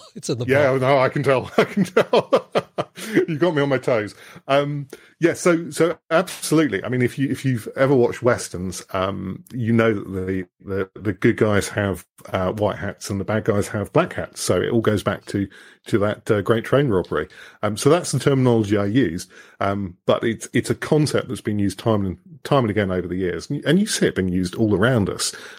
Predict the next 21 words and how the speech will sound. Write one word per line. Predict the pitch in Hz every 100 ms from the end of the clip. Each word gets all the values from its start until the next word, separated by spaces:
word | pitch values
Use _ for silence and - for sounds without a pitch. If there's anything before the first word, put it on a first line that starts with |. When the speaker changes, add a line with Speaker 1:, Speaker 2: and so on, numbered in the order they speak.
| -
Speaker 2:
um, | 90 95 92 95
just | - -
not | 113
necessarily | 104 - 98 95 90
formally | - 101 92 87
recognized | 95 - - 90 82 87 -
or, | 82
or | 90 90
sort | 95
of | 92
replicated. | 90 113 - - 85 78 - 87 - _ _ _ _ - - - _ -
Speaker 1:
Uh, | 185 - -
if, | - 120 -
if, | 160 - _
if | 180 156
I | 156
were | 208 185
your | 131 123
speechwriter, | - - 139 139 147 139 143 147 147 _ -
Bernie, | 131 131 143 151 160 _ _ _
sir, | - - 135 123 135